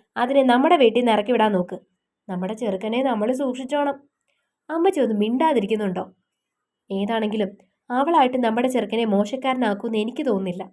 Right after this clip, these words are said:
അവനായിട്ടൊന്നും അവളോട് കാണിക്കാതിരുന്നാ മതിയായിരുന്നു. എനിക്ക് ആ ഒരു പേടിയേ ഉള്ളൂ. "അതെന്നാ നീ അങ്ങനെ പറഞ്ഞത്?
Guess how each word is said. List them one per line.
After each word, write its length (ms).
അവനായിട്ടൊന്നും 720
അവളോട് 400
കാണിക്കാതിരുന്നാ 720
മതിയായിരുന്നു. 580
എനിക്ക് 340
ആ 120
ഒരു 180
പേടിയേ 340
ഉള്ളൂ. 200
"അതെന്നാ 340
നീ 160
അങ്ങനെ 320
പറഞ്ഞത്? 380